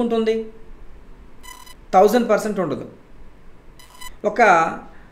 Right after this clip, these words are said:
దాన్ని ఏమంటారంటే నార్మల్ స్టేజ్ కాదు, ఒక రాయల్ స్టేజ్ని మీరు లీడ్ చేయొచ్చండి. ఎలా లీడ్ చేయాలో చెప్తుంది జ్యోతిష్యం. జ్యోతి అంటే ఏంటి? వెలుగు,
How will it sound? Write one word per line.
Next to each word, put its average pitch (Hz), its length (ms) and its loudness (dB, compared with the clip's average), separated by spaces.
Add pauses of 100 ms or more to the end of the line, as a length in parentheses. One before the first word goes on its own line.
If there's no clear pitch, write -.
(180)
దాన్ని 190 220 4
ఏమంటారంటే 247 440 4 (1120)
నార్మల్ 262 440 4
స్టేజ్ 220 260 6 (100)
కాదు, - 180 2 (240)
ఒక - 100 -2 (120)
రాయల్ 247 360 6
స్టేజ్ని 226 380 4
మీరు 185 180 0
లీడ్ 190 220 6
చేయొచ్చండి. 131 500 -6 (1700)
ఎలా 247 120 10 (140)
లీడ్ 269 240 4
చేయాలో 285 340 6
చెప్తుంది 254 340 -2
జ్యోతిష్యం. 208 540 2 (360)
జ్యోతి 214 360 6
అంటే 233 220 0
ఏంటి? 220 220 2 (320)
వెలుగు, 202 300 6